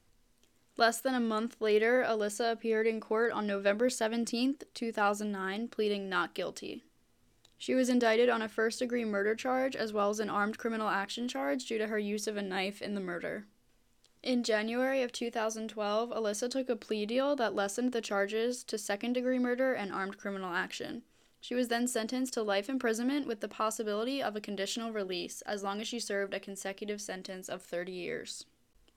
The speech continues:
The appeal against the sentence was denied in March of twenty fourteen. Elizabeth Olton's mother, Patricia Priest, settled a lawsuit that she had filed on the terms that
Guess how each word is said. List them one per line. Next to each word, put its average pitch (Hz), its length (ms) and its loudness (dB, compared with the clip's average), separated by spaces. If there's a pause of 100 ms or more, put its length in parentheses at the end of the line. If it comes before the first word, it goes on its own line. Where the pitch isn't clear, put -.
(180)
The 240 120 2
appeal 233 520 4
against 220 360 -2
the 226 80 -2
sentence 226 460 -4
was 208 200 -4
denied 208 480 -2
in 208 200 -4
March 196 320 -4
of 196 180 -10
twenty 190 300 -8
fourteen. 220 640 -6 (760)
Elizabeth 254 480 2
Olton's 247 500 2
mother, 214 420 0
Patricia 214 460 -4
Priest, 208 480 -4
settled 233 380 0
a 277 60 2
lawsuit 214 440 0
that 220 140 -4
she 214 160 -2
had 196 80 0
filed 190 580 0
on 220 200 -2
the 220 80 -6
terms 233 480 -2
that 196 280 -2